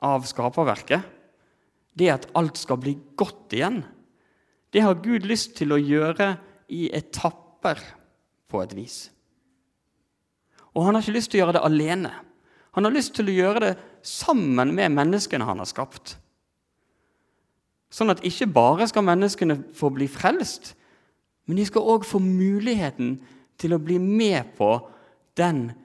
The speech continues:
eh, gjenopprettelsen av det som har gått galt, som de er ansvarlige for.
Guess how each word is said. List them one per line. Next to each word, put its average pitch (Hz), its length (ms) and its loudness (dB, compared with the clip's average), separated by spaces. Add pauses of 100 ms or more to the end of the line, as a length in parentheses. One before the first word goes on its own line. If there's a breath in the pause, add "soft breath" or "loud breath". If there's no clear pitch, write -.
(120)
eh, 123 460 -4
gjenopprettelsen 113 1160 -6 (120)
av 123 160 -8 (140)
det 131 320 0
som 113 160 -8
har 110 140 0
gått 113 200 -4
galt, 127 320 0
som 107 220 -6
de 117 240 -4
er 117 240 0
ansvarlige 101 640 -2
for. - 280 -16